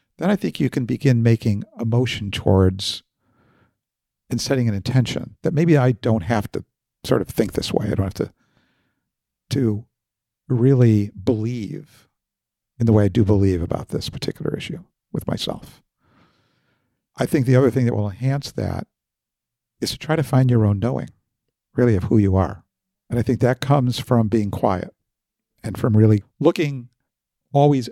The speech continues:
externally to begin looking for your inner voice and hearing that inner voice. So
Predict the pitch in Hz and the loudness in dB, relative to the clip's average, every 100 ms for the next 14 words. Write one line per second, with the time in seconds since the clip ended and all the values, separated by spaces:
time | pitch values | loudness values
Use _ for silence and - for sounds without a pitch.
0 | - - - 151 123 - 170 - _ _ | -12 -12 -2 0 0 -2 -8 -12 _ _
1 | _ _ _ _ _ _ _ _ - - | _ _ _ _ _ _ _ _ -6 -4
2 | 127 113 _ 127 127 113 - 123 120 113 | -4 -6 _ 0 0 0 0 2 4 2
3 | 110 107 104 _ _ _ - 175 143 139 | -2 -4 -10 _ _ _ -8 -4 0 4
4 | 107 - 104 87 - - - - _ _ | 4 4 2 0 -2 -6 -10 -12 _ _
5 | _ _ _ _ _ _ _ _ _ _ | _ _ _ _ _ _ _ _ _ _
6 | 123 - 135 117 95 92 90 92 131 - | 0 2 0 0 0 -2 -4 -4 -4 -4
7 | - 117 101 | 0 2 2